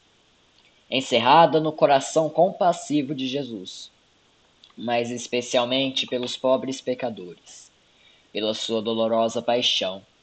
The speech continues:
mostrai-nos a vossa misericórdia, para que, para que glorifiquemos a onipotência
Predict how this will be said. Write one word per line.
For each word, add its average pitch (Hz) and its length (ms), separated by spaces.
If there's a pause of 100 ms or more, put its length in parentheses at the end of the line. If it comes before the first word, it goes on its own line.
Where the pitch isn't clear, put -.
(340)
mostrai-nos 156 880
a 151 100
vossa 151 380
misericórdia, 147 840 (520)
para 120 220
que, 120 160 (180)
para 131 240
que 135 120
glorifiquemos 131 800
a 131 60
onipotência 156 1080